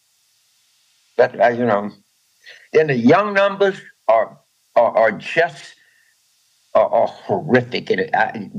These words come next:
somebody has gotta think of something, a way to re-engage young people. And the black numbers are horrific. And, uh, I, we gotta think of something.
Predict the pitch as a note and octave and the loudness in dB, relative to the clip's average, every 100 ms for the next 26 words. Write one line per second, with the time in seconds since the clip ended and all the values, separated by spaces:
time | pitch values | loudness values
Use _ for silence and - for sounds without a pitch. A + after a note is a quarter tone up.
0 | - - E3 - E3 C3+ B2 A#2 - G#2+ | -14 -6 -4 0 -2 -2 -6 -8 -2 -2
1 | A#2+ A#2 A2 - G#2+ G#2 F2+ G2 D#2+ F2+ | -2 -2 -4 -4 -4 -6 0 0 0 -2
2 | A#2 A#2 A2+ G#2+ G#2+ G#2+ - G2+ - - | 0 2 2 2 -2 -4 -6 -16 -14 -14
3 | _ _ _ _ _ _ _ - G#2+ G2 | _ _ _ _ _ _ _ -6 -4 0
4 | A2+ D3 C#3+ C3 C3 A#2+ - C3 A2 A#2 | 2 2 -2 -4 -2 -4 -2 0 2 2
5 | A#2 A2 F#2+ _ - F#2 E2+ D3 _ _ | 0 -4 -6 _ -14 -12 -12 -14 _ _
6 | _ _ _ - E2+ - G2 - - - | _ _ _ -4 -4 -2 -4 -6 -16 -16
7 | _ _ _ - B2 A#2+ A#2+ A#2 C3 - | _ _ _ -4 2 2 2 0 -2 -2
8 | C3 A#2+ D3 | -2 -2 -6